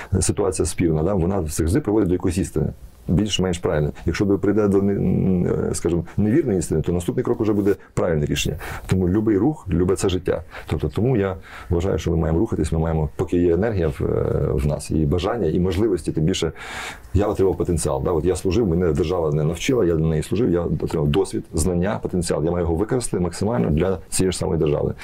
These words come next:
Я не бізнесмен, я не працюю на себе особисто. Я тридцять років працював на державу, тому я не вмію по-іншому. І не мислю по-іншому. Тому я це зробив.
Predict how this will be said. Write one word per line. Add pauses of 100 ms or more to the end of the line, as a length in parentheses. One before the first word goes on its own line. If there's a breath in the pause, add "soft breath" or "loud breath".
(160 loud breath)
Я
не
бізнесмен,
я
не
працюю
на
себе
особисто. (240 loud breath)
Я
тридцять
років
працював
на
державу,
тому
я
не
вмію
по-іншому. (280 loud breath)
І
не
мислю
по-іншому.
Тому
я
це
зробив.